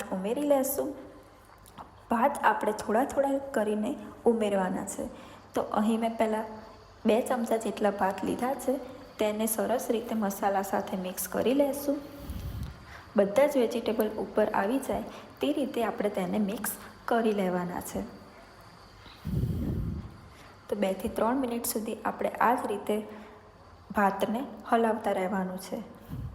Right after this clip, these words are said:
ભાતમાં સરસ રીતે વેજીટેબલ મિક્સ થઈ જાય પછી આપણે બીજા રાઈસ તેમાં ઉમેરવાના છે અને બીજા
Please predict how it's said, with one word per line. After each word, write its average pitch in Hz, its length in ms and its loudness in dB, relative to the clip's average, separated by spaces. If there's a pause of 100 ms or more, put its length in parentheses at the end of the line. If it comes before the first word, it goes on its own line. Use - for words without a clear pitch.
(1300)
ભાતમાં 233 460 0
સરસ 214 340 0
રીતે 196 220 -2 (400)
વેજીટેબલ 202 540 0 (100)
મિક્સ 190 240 0
થઈ 240 240 2
જાય - 300 -2 (140)
પછી 208 320 0
આપણે 208 280 -2
બીજા 202 340 2
રાઈસ 254 260 -2
તેમાં 254 340 -2
ઉમેરવાના 226 600 0
છે 254 100 -2 (3750)
અને 208 240 0
બીજા 247 320 0